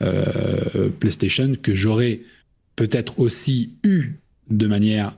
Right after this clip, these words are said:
euh, automatique, puisque j'aurais une version tokenisée du jeu P C qui serait aussi lisible sur ma Play. On en parlait dans la,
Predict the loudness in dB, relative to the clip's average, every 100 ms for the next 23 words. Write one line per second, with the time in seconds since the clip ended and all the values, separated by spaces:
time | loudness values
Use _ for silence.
0 | -4 -2 0 -2 -2 -2 0 -2 -2 -2
1 | -2 -4 -2 0 2 2 0 -2 0 0
2 | 0 0 0 0 2 0 0 0 0 0
3 | 0 0 -2 -4 -2 -2 0 0 2 2
4 | 2 -2 0 -2 0 -2 -4 -2 -2 0
5 | 0 0 0 -2 -6